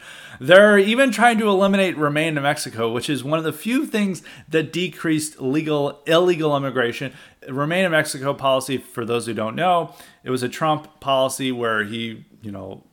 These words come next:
so-called asylum seekers who come in and be like, "Oh, I, I'm, I'm fleeing Guatemala 'cause, uh, my neighbor threatened to kill me." And that's, these are the, usually the things. And they're like, "Oh, okay, well,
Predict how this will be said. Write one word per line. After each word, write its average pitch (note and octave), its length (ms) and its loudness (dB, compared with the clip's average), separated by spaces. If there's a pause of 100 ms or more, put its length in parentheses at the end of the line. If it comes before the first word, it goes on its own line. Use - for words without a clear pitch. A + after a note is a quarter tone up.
(280)
so-called G#3+ 640 8
asylum E3 420 6
seekers D#3 360 -4
who C#3+ 100 -2
come C#3+ 300 -2
in C#3 80 -2
and C3 80 -6
be - 20 -6
like, C3 180 0
"Oh, F#3+ 360 4
I, A#2+ 540 6
I'm, A#2 120 -6 (240)
I'm B2 160 -2
fleeing G3 640 0
Guatemala C#3 1000 6
'cause, A2 380 -6
uh, G#2 460 -2
my A#2 100 -2
neighbor C#3 300 0
threatened C3+ 320 -2
to A2 80 -12
kill A2+ 160 -6
me." G#2 140 -8 (360)
And B2 140 -4
that's, D#3 200 4
these D#3 380 -2
are D#3+ 80 2
the, C#3 80 0
usually C3 320 0
the A2+ 80 -4
things. G#2+ 280 -8
And B2+ 60 -10
they're D3 80 -2
like, C3+ 280 2
"Oh, G#3 300 6
okay, C3 280 0
well, D3+ 440 2